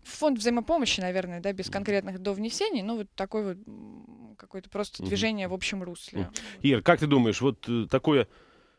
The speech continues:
Speaker 2: а, я бы сказал, решение, да, ну, не стратегическое, хотя, наверное, стратегическое все-таки, да, с точки зрения развивающихся экономик, оно, э, ну, не то чтобы на руку, оно согласовано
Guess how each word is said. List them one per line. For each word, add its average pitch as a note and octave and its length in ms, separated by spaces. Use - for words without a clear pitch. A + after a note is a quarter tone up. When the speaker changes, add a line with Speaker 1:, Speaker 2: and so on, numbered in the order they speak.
Speaker 2:
а, A2 220
я B2 140
бы G#2+ 60
сказал, B2 200
решение, B2+ 600
да, D3 140
ну, D3 120
не C#3 100
стратегическое, C#3+ 920
хотя, E3 220
наверное, A#2+ 180
стратегическое B2+ 640
все-таки, - 280
да, C3+ 160
с - 60
точки A2 220
зрения G2+ 260
развивающихся A2+ 420
экономик, D#3 420
оно, C#3+ 380
э, G2+ 540
ну, D#3 200
не G#2+ 120
то E3 120
чтобы A2 220
на A2 220
руку, F2+ 240
оно B2 200
согласовано C#3 640